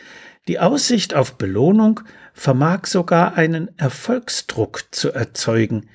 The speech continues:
der Lernblockaden auslöst. Kinder erleben Geldgeschenke außerdem als Gradmesser für Wertschätzung. Je mehr Geld, desto mehr bin ich meinen Eltern wert.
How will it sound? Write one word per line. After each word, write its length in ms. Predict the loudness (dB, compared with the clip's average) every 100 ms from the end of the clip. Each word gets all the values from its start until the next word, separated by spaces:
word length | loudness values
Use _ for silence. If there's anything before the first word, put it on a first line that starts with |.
| _ _ _ -2
der 140 | 0
Lernblockaden 960 | 2 4 4 4 0 -2 -4 -4 -4 -6
auslöst. 800 | -6 -6 -8 -10 -10 -10 -14 -20 _ _ _ _ _ -20 -2
Kinder 360 | 4 4 4
erleben 500 | 2 2 4 2 0
Geldgeschenke 880 | 0 0 -2 -4 -4 -2 -2 -2 0
außerdem 560 | 0 2 -2 0 -2 -2 -8 -20 -20 -6
als 300 | -4 -4 -8
Gradmesser 760 | -2 0 0 -2 -2 -2 -6
für 260 | -6 -8 -4
Wertschätzung. 880 | -4 -4 -8 -10 -10 -10 -10 -12 -20 _ _ _ _ _ _
Je 260 | 0 4
mehr 280 | 4 4 2
Geld, 480 | -2 -4 -2 -2 -4 _ _ _
desto 320 | -2 0 2 0
mehr 320 | 0 0 -2
bin 240 | -2 -6
ich 180 | -6 -4
meinen 300 | -4 -2 -4
Eltern 420 | -4 -2 -2 0
wert. 380 | 0 0 -4 -18